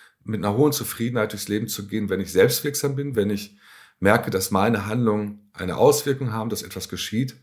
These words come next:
Und allein deshalb lohnt es sich immer wieder, diese drei Kreise sich vorzustellen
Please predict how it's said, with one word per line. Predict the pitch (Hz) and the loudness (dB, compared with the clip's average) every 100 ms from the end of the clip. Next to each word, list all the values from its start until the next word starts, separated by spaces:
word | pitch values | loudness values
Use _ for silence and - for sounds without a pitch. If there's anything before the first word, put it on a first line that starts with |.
| _ - | _ -4
Und | 90 | -2
allein | 92 95 | 0 0
deshalb | 98 101 95 85 | 0 -2 -2 -4
lohnt | 85 87 95 113 | -8 -6 -2 -2
es | 101 - | -4 -8
sich | 92 - _ _ _ _ | -8 -12 _ _ _ _
immer | 107 117 101 | 2 4 2
wieder, | 101 98 92 92 - _ _ - | 0 2 2 0 -6 _ _ -6
diese | 110 123 113 | -2 2 0
drei | 98 92 95 110 110 110 _ _ _ _ - | 0 0 4 4 2 -4 _ _ _ _ -12
Kreise | - 92 98 113 113 | -4 2 4 4 2
sich | 98 98 | -4 -8
vorzustellen | - 101 113 113 - 101 101 101 101 101 | 0 2 2 -2 -2 2 2 0 -4 -12